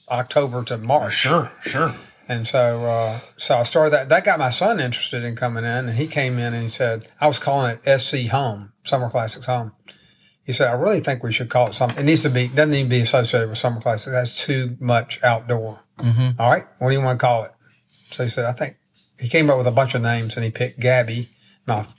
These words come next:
Speaker 1: mother's name is Gabriella, so
Speaker 2: Mm.
Speaker 1: he used that tie-in
Speaker 2: Mm-hmm.
Speaker 1: to that, and it's been on fire ever since. He, he opened in two thousand ten in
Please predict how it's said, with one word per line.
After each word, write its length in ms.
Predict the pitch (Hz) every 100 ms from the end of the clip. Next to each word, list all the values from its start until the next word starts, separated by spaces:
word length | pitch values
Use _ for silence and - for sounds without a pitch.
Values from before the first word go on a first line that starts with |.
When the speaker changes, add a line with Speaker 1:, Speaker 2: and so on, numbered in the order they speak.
| 135
Speaker 1:
mother's 360 | 127 139 117
name 160 | 127 113
is 100 | 120
Gabriella, 720 | 120 117 120 120 135 117 123
so 200 | - 123
Speaker 2:
Mm. 60 | 151
Speaker 1:
he 40 |
used 340 | 123 117 123 113
that 260 | 120 117 - -
tie-in 480 | 135 123 117 107
Speaker 2:
Mm-hmm. 380 | 120 131 123 135 147 -
Speaker 1:
to 120 | 123
that, 360 | 127 127 110 -
and 180 | 120 117
it's 160 | 117
been 480 | - 120 110 107 104 - - - _ _ _ _ _ _ _ -
on 200 | 135 135
fire 580 | 120 143 131 117 101 101 _
ever 180 | 127 117
since. 340 | 113 - 113 -
He, 140 | 127
he 220 | 123 127 143
opened 280 | 147 151
in 100 | 120
two 160 | 113 147
thousand 380 | 135 131 117 110
ten 280 | - 135 123
in 200 | 107